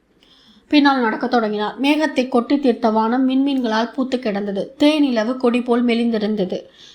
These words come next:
மெல்லிய நீல நிற வெளிச்சம் தரையில் பரவி கிடக்க, கபிலரை அழைத்து கொண்டு பாரி மலை முகட்டை நோக்கி நடந்தான். எங்கும் நீரோடும்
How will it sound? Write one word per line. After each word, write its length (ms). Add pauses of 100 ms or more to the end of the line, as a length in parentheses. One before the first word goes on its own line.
(100)
மெல்லிய 400
நீல 240
நிற 220
வெளிச்சம் 420
தரையில் 380
பரவி 300
கிடக்க, 340
கபிலரை 500
அழைத்து 320
கொண்டு 280
பாரி 540 (180)
மலை 300
முகட்டை 420
நோக்கி 260
நடந்தான். 540 (600)
எங்கும் 380
நீரோடும் 640